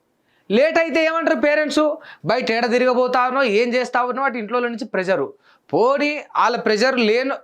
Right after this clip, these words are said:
ప్రెజర్ ఉన్నోళ్ళు అట్లా పోతారు. ప్రెజర్ లేని వాళ్ళు బయట ఆగుదామంటే ఇవాళ రేపు బయట ఆగటానికి భద్రత ఉందా? ఒక గంట లేట్ అయినా, ఓ అర్ధ గంట లేట్ అయినా, సాయంత్రం ఏమైనా సరే వెయిట్ చేద్దామనే పరిస్థితి ఇటు బయట ఉండదు. అటు పొద్దుగాల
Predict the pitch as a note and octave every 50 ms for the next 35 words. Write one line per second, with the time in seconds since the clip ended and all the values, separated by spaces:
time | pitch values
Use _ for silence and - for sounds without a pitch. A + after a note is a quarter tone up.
0 | _ - A3 G#3+ A#3 C4 C4+ C4 C4 C4 C4+ C4+ D4+ C4+ A#3 A3 B3 A3 G#3+ G#3+
1 | G3 F#3 D3+ C3+ C3 - - - - _ - G3 A3 G#3+ D4+ D4 C#4+ C#4 C#4+ C#4+
2 | D4 D4 C4+ G#3 A#3+ B3+ C4+ C#4+ C4 C4+ C4+ C4 C#4+ C#4 C#4+ C#4 C#4 C#4 C4+ C4
3 | C4+ C4+ C4 A#3 B3+ C4+ - C#4+ A#3+ G3 A#3 B3+ C#4 C4 B3 B3 C4 C#4 - -
4 | C4+ C4+ C4+ A#3 - A3 G3 A3 A3+ A3+ A3+ C4 - - C4 C4 B3+ B3+ C#4+ D#4+
5 | - - - _ _ _ _ _ _ _ _ _ _ _ - G3+ F#3 E3+ G#3 G#3+
6 | A3 A#3+ B3 A3 A#3+ C4+ - C#4 C#4 C#4 C#4 C4+ B3 A#3 G3 A#3+ B3 B3+ B3 A#3+
7 | A#3 A#3 A#3+ B3+ C#4 C4+ C4+ D4 C#4 - A#3+ G#3+ A#3+ C4+ C4+ C4+ C4 C4 B3 B3
8 | B3+ C4+ C4+ C4 C4 A#3 - G#3+ A3 C4 D4+ D#4+ D4+ - - - - - - -
9 | F3+ B3 C#4+ A3 F#3+ C#4 C#4 C4 A#3+ C#4 C#4 C4+ C4 - A#3+ A#3+ A#3 A#3+ C#4 C4+
10 | - D#4+ E4+ F4+ F4 - - - - - A3 G#3+ A3+ G3+ F#3+ A3 A#3+ - A3+ D#4+
11 | D4 C#4+ C4 B3 A3 G#3 G3 G3 G3+ G3 - A3+ A#3 G#3+ C#4+ D#4+ D#4 D#4 D#4+